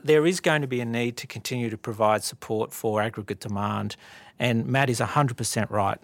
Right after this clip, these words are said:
The f-, top three priorities of any budget at the moment are jobs, jobs and jobs.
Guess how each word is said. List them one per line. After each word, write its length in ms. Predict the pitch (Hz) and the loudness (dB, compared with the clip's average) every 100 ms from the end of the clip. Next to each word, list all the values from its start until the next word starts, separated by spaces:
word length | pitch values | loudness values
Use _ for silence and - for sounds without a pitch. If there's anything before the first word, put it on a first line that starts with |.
| _ | _
The 80 | 120 | -8
f-, 200 | - - | -8 -10
top 220 | - 143 | 0 0
three 200 | - 123 | 2 0
priorities 800 | 110 117 107 107 107 107 101 - - | 0 0 2 2 2 0 -2 -4 -4
of 240 | 143 107 | -4 0
any 140 | 120 120 | 2 2
budget 320 | 110 107 98 | 2 0 -2
at 100 | 98 | -8
the 120 | - | -4
moment 360 | 101 101 98 98 | -2 0 -2 -4
are 180 | 101 98 | -6 -6
jobs, 460 | - 101 - - - | -6 -6 -8 -14 -14
jobs 340 | - 98 95 - | -6 -6 -4 -6
and 120 | 90 | -6
jobs. 420 | 98 95 98 - | -4 -6 -6 -12